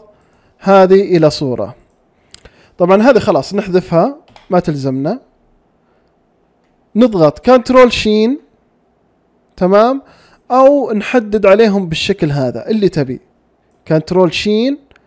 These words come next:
أو نحدد عليهم. بعدين نحط حفظ كصورة، تمام؟ يقول وين تبي تحفظها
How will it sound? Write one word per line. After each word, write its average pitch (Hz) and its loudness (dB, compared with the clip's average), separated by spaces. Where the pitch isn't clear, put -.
أو 233 4
نحدد 165 -2
عليهم. 131 -2
بعدين 208 -2
نحط 220 -2
حفظ 208 -2
كصورة، 127 -6
تمام؟ 151 -4
يقول 175 2
وين 220 4
تبي 175 0
تحفظها 185 -2